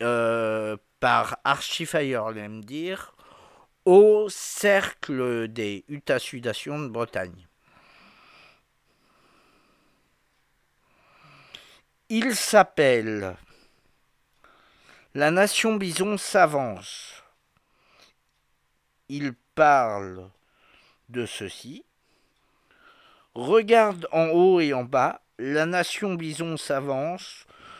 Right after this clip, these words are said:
Ton grand-père a dit, je te donne cette terre magnifique sur laquelle tu vivras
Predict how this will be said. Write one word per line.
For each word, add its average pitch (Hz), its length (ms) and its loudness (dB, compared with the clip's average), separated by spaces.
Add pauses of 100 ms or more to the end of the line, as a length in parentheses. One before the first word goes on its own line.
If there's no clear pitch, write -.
(300)
Ton 196 180 -2
grand-père 208 720 2
a 160 100 2
dit, 147 380 -16 (440)
je 170 180 -2
te 175 180 -2
donne 202 440 0
cette 147 560 -8
terre 151 560 -2
magnifique 143 1000 -10 (640)
sur - 360 -4
laquelle 160 640 -2
tu 120 400 -12
vivras 131 840 -6